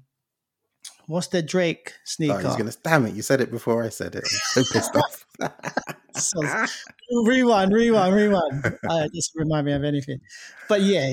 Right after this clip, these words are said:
Speaker 1: you, you
Speaker 2: Nah,
Speaker 1: already
Speaker 2: go for it,
Speaker 1: know,
Speaker 2: man.
Speaker 1: you already know, um, what is it? Terra? Is it Terra?
Speaker 2: The Nocta.
Speaker 1: Nocta.
Speaker 2: It's about the Nocta ones, yeah.
Speaker 1: There you go. There you go. That's coming out. So I,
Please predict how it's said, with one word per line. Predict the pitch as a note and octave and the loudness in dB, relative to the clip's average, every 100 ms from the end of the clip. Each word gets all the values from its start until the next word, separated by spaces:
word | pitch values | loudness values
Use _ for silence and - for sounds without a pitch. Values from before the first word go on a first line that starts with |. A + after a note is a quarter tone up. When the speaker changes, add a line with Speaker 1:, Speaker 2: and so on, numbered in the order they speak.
| C3 | -2
Speaker 1:
you, | A3+ A#3 | 2 6
you | G#3 | 8
Speaker 2:
Nah, | A#3+ | 8
Speaker 1:
already | A3+ G#3+ | 6 6
Speaker 2:
go | - B2 | 6 6
for | A2 | 4
it, | |
Speaker 1:
know, | F2 | 4
Speaker 2:
man. | G2 G2+ - - _ _ _ - | 4 0 -10 -20 _ _ _ -4
Speaker 1:
you | F#3 G3 | 2 4
already | F#3+ F3+ E3+ | 4 4 4
know, | E3+ D#3+ D#3+ D#3 D#3 - | 4 4 4 2 0 -2
um, | D#3 D3+ D3 C#3 C#3 C#3 C#3 C3+ B2+ | -2 0 2 2 2 2 2 2 2
what | E3 G#3+ | 2 2
is | G3 | 2
it? | B3+ - | 0 -2
Terra? | - A3+ G#3+ G#3+ G3+ F3+ - _ _ _ _ _ _ - | 0 2 4 4 4 0 -6 _ _ _ _ _ _ -12
Is | C#3+ | -10
it | F3 | -10
Terra? | - B3+ | -6 0
Speaker 2:
The | B2 | 2
Nocta. | A#2+ F3+ - G#2+ G2 - _ _ _ _ _ _ _ - | 4 2 2 -2 -2 -6 _ _ _ _ _ _ _ 0
Speaker 1:
Nocta. | A#3+ D4 - | 2 2 0
Speaker 2:
It's | A2 | 0
about | G#2+ | 2
the | B2+ | 2
Nocta | D3 - | 2 -2
ones, | G2+ G2 | -4 -4
yeah. | G2 F#2+ F2+ _ _ _ _ _ | -4 -6 -6 _ _ _ _ _
Speaker 1:
There | E3 | -2
you | D#3+ C#3 | 0 -2
go. | C3+ C3+ C#3+ D3 | -2 -2 -2 -4
There | D3+ D3 | -4 -4
you | |
go. | C3 A#2+ | -4 -4
That's | - - | -4 -6
coming | - E3 D3+ | -4 0 0
out. | C#3 - | 0 -2
So | - C#3 | -2 -2
I, | C#3 | -2